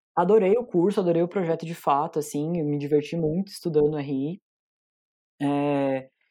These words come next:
e aí, durante a graduação, eu tinha muito uma, uma visão, assim, por ter saído muito cedo de casa, até pela relação que eu,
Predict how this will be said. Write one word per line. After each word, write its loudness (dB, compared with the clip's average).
e 4
aí, 4
durante 2
a 2
graduação, 2
eu 4
tinha -2
muito 2
uma, 2
uma 0
visão, 2
assim, -6
por -4
ter -2
saído 2
muito 4
cedo 2
de -2
casa, 2
até 0
pela -4
relação -2
que -4
eu, -6